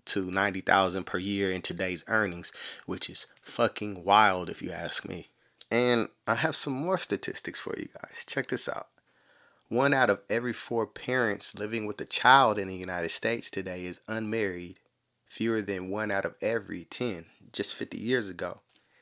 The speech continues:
And then one in every five children is living with a single mom. That's three hundred percent more single mothers led families now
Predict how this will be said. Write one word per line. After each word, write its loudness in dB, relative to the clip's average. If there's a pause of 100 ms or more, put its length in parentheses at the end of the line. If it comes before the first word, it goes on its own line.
(460)
And -10
then -8
one -2
in -8
every 0
five 0
children 0
is -6
living -4
with -8
a -4
single -4
mom. -4 (880)
That's 4
three -2
hundred 0
percent 2
more 0
single -4
mothers -4 (380)
led 2
families -2
now 0